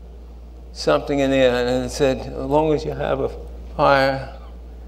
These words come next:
inspection, it's okay. You can, you can finish what you're doing," something like that. But it didn't make any sense to me, but I said, "Wait a minute.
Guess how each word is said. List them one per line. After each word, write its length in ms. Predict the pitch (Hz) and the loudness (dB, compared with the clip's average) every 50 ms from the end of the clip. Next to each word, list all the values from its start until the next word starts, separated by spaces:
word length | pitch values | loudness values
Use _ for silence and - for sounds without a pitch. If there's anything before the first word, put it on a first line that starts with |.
| - - - | -14 -8 -2
inspection, 680 | 123 120 117 - - - 151 147 147 151 - 139 117 113 | 0 0 0 0 2 4 4 4 4 4 0 -2 0 0
it's 200 | 113 107 - - | -2 -2 0 2
okay. 460 | 139 135 131 - - - 180 - - - - - - - - - - - - - - - - - - - - | 2 2 2 -2 -8 -8 -6 -6 -6 -8 -10 -12 -14 -14 -14 -14 -14 -14 -14 -14 -14 -14 -14 -14 -14 -8 -4
You 80 | - 131 | -4 -2
can, 380 | - 131 127 131 131 127 - | 2 4 4 4 2 2 0
you 140 | 135 135 135 | 2 2 2
can 200 | 131 135 127 120 | 2 2 2 0
finish 400 | 117 - - 147 143 135 131 - | 2 4 4 4 4 4 0 -2
what 120 | 151 135 135 | -2 -2 0
you're 120 | 139 135 | 0 2
doing," 480 | 131 151 156 151 135 110 101 - - - | 6 6 6 6 6 2 -2 -4 -6 -2
something 320 | - - 175 - - 135 | 2 4 4 4 2 -2
like 220 | 107 92 90 - | -6 -6 -6 -8
that. 160 | - - - - - - - - - - - - - - - - - - - - - - - - - - - | -10 -12 -12 -14 -14 -14 -14 -14 -14 -14 -14 -14 -14 -14 -14 -14 -14 -14 -14 -14 -14 -14 -14 -14 -12 -8 -4
But 120 | 214 226 202 | 0 2 4
it 40 | |
didn't 180 | 196 190 180 160 | 6 6 6 6
make 220 | 143 135 139 139 | 6 6 6 6
any 180 | 143 131 120 110 | 4 4 4 2
sense 380 | - - 135 131 107 - - - | 2 2 2 2 2 -2 -4 -4
to 40 | |
me, 280 | 107 113 135 147 127 101 | 0 2 4 4 4 2
but 240 | 92 92 110 120 127 | 2 4 6 6 6
I 180 | 135 139 139 143 | 4 2 0 -2
said, 200 | - - 156 147 | 0 0 2 4
"Wait 220 | 165 190 190 165 | 6 6 6 4
a 40 | 139 | 2
minute. 180 | 101 87 - | 0 -2 -4